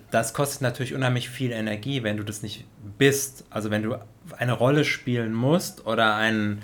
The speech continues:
denkst, etwas sein zu müssen, was, was nicht aus dir herauskommt. Und ich glaub, unser Geheimnis ist auch,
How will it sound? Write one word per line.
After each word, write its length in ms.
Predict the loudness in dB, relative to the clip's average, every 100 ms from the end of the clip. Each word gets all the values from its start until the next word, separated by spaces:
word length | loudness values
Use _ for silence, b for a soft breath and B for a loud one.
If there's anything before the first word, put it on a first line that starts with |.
| B B B B B -20 -18 -14 0
denkst, 280 | 2 2 0 -6
etwas 420 | -6 -2 -2 0
sein 320 | 2 4 4
zu 180 | 0 -2
müssen, 440 | 0 0 0 0
was, 340 | 2 2 0 -6
was 180 | -4 -4
nicht 160 | -4 -2
aus 220 | -4 -4
dir 100 | -4
herauskommt. 880 | -2 2 2 0 -4 -6 -4 -6 -12 b b b b
Und 60 |
ich 80 | -6
glaub, 260 | 2 2 4
unser 240 | 0 2
Geheimnis 540 | 2 2 2 2 0 -4
ist 160 | -6
auch, 480 | -4 0 2 0 -6